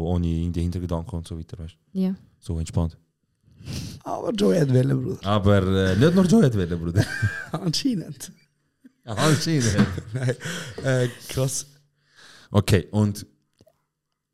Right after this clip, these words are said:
Speaker 1: das ist n-, nicht der Woody, das ist ein anderer Hund, wo
Speaker 2: Amix auch da ist.
Speaker 1: wo
Speaker 2: Hallo,
Speaker 1: sehr
Speaker 2: Hund.
Speaker 1: Probleme hat, zum Essen seine Fresse haben. <laughs>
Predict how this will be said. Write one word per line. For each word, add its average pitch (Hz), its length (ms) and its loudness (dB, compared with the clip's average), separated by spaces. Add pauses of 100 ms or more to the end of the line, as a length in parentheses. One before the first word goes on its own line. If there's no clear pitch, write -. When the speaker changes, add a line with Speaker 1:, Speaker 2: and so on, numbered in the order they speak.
(1000)
Speaker 1:
das 85 240 -4
ist - 160 -10
n-, 87 120 -6 (100)
nicht 92 220 0
der 82 120 2
Woody, 101 200 0
das 90 140 -2
ist 92 60 -8
ein 80 140 -6
anderer 92 280 2
Hund, 95 180 2
wo 82 320 0 (440)
Speaker 2:
Amix 214 320 -2
auch 202 120 -4
da 196 160 -6
ist. 180 220 -12 (180)
Speaker 1:
wo 87 100 0
Speaker 2:
Hallo, 85 120 0
Speaker 1:
sehr 117 160 8
Speaker 2:
Hund. 214 140 -4
Speaker 1:
Probleme 107 360 0
hat, 113 140 -2
zum 101 100 -4
Essen 101 240 -8
seine - 120 -18
Fresse 104 360 -4
haben. 110 360 2 (140)
<laughs> - 0 -